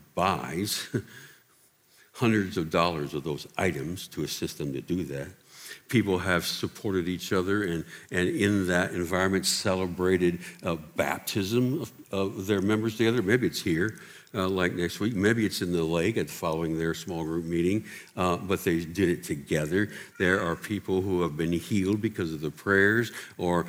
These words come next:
sustained through a time of healing with meals to their house, those kinds of things. There are people who've lost jobs. There are people who've gained jobs. People rejoice or cry with, pray for,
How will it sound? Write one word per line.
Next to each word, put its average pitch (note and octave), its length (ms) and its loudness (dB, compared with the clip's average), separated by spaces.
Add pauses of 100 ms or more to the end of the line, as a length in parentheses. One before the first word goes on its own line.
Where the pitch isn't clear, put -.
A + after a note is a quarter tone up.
(120)
sustained A#2 1000 4
through A#2 200 4
a F#2 60 0
time G#2+ 460 0
of F2 160 -2
healing A2+ 480 2 (240)
with - 260 2
meals G#2 400 2
to - 140 -4
their F#2+ 200 2
house, A#2 400 -2 (240)
those E2 220 0
kinds E2+ 320 -2
of E2+ 100 -2
things. G2 380 4 (240)
There G2 140 4
are F#2 80 4
people F#2 340 0
who've F2 160 0
lost D2+ 280 0 (120)
jobs. C#3 560 0 (260)
There D#2+ 120 0
are D#2+ 60 0
people E2+ 360 -2
who've D#2+ 240 -4
gained C#3+ 340 8
jobs. B2+ 400 2 (240)
People G#2 320 2
rejoice C3 680 4 (180)
or - 160 -2
cry C3+ 380 4
with, C3+ 360 4
pray C3+ 300 4
for, C3 400 2